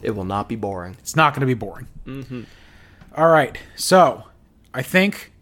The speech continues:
Speaker 2: it is time for us to bid you adieu.
Speaker 1: Adieu.
Speaker 2: Until next week, I wanna get out in front of what you're about to hear for the month of September and say that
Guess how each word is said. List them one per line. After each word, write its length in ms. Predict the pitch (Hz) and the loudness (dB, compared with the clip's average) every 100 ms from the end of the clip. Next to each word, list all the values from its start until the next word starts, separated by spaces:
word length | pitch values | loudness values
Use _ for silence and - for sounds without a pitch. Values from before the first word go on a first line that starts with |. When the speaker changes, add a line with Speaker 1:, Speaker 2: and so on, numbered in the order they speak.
| - | -8
Speaker 2:
it 80 | |
is 120 | 135 - | -6 -6
time 560 | - 160 160 160 165 - | 0 4 4 4 0 -8
for 200 | 135 123 | -6 -2
us 220 | 147 - | -2 -2
to 120 | 139 | -4
bid 280 | 123 139 127 | -2 0 0
you 280 | 135 131 - | 0 0 0
adieu. 520 | 151 160 135 123 143 - _ _ _ | 0 2 2 0 0 -6 _ _ _
Speaker 1:
Adieu. 420 | - 101 147 180 120 - - - - - | -14 -6 -2 -2 -4 -14 -20 -20 -20 -12
Speaker 2:
Until 360 | 120 - 143 135 | -8 0 2 4
next 340 | 139 151 - | 4 2 0
week, 400 | 139 147 180 - - - - - - | 0 0 0 -8 -20 -20 -20 -20 -14
I 680 | 131 135 139 135 139 135 143 - _ _ _ _ _ | -4 0 2 4 4 2 0 -10 _ _ _ _ _
wanna 260 | 151 160 180 | 0 2 4
get 140 | 175 | 6
out 160 | 165 160 | 6 4
in 60 | 139 | 0
front 420 | - 151 156 180 | -4 2 4 2
of 220 | - 139 | -2 -4
what 80 | 139 | -2
you're 140 | 139 147 | -2 2
about 220 | 143 143 | 2 0
to 60 | |
hear 200 | 117 151 | 0 0
for 100 | 139 | 0
the 60 | 143 | -2
month 160 | 139 139 | -2 -2
of 80 | |
September 500 | 131 127 143 143 156 | -6 -4 -2 0 0
and 220 | 151 131 131 | -2 -4 -2
say 460 | 151 143 156 185 - | 0 2 0 -4 -6
that 460 | 127 127 131 - | -2 2 0 -2